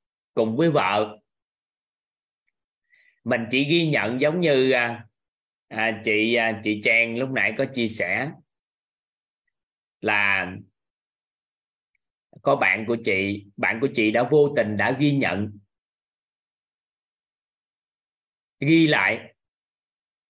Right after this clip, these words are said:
trong đầu của chị những hình ảnh nó không tốt về con cái.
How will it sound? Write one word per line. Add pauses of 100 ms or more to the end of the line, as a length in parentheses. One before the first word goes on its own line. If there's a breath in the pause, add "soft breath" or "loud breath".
(440)
trong
đầu
của
chị
những
hình
ảnh (640)
nó
không
tốt
về
con
cái.